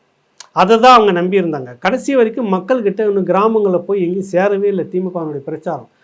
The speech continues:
பிரதான நகரத்துல வந்து ஐயா ஸ்டாலின் நிப்பாரு, உதயநிதி நிப்பாரு, கனிமொழி அவங்க நிப்பாங்க, ப. சிதம்பரம் நிப்பாங்க, கூட்டணி கட்சி சார்பாக திருமாவளவன் நிப்பாங்க, அந்த கட்சியில இருக்கக்கூடிய இன்னும் பேராசிரியர் ஜவஹர்லால், இப்படி அந்த பிரதான இடங்களா. புரியுதுல உங்களுக்கு?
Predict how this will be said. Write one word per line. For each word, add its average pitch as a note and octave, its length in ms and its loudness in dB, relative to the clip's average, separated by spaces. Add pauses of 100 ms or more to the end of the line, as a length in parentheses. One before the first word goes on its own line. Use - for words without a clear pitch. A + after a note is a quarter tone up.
(240)
பிரதான A#3+ 520 4
நகரத்துல G#3 420 0
வந்து G3 460 -2
ஐயா F#3 260 -2
ஸ்டாலின் F#3 420 -2
நிப்பாரு, E3 280 -6
உதயநிதி E3+ 560 -6
நிப்பாரு, D#3 260 -8
கனிமொழி E3 360 -6
அவங்க D#3 180 -10
நிப்பாங்க, D3 360 -10
ப. D#3+ 240 -6
சிதம்பரம் D#3 440 -10
நிப்பாங்க, C#3+ 400 -12 (300)
கூட்டணி G#3+ 300 2
கட்சி F3 240 -6
சார்பாக E3 380 -8
திருமாவளவன் D#3+ 580 -8
நிப்பாங்க, D#3 220 -8
அந்த G3 140 -6
கட்சியில F3 280 -6
இருக்கக்கூடிய D#3+ 420 -6
இன்னும் D#3 320 -10
பேராசிரியர் D#3+ 540 -8
ஜவஹர்லால், E3 300 -8
இப்படி F#3 220 -8
அந்த F#3+ 180 0 (220)
பிரதான A#3 320 2
இடங்களா. F3+ 400 -2 (840)
புரியுதுல F3+ 220 -2
உங்களுக்கு? D#3 460 -8